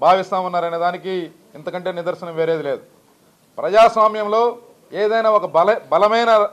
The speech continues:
రాజకీయ పక్షం ప్రజాస్వామ్యానికన్నా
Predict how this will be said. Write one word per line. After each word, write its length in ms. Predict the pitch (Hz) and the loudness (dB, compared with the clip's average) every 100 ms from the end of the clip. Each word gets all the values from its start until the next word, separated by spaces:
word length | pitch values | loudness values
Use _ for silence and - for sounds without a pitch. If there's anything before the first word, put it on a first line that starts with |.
| - - 147 | -10 -8 -2
రాజకీయ 420 | 202 202 220 220 | 0 -2 -2 -4
పక్షం 560 | 208 180 - 226 190 - _ _ _ _ _ _ _ _ _ _ _ - | -2 -6 0 0 0 -4 _ _ _ _ _ _ _ _ _ _ _ -8
ప్రజాస్వామ్యానికన్నా 1000 | 156 214 233 214 214 220 208 208 202 | 0 4 4 0 -2 -4 -2 -4 0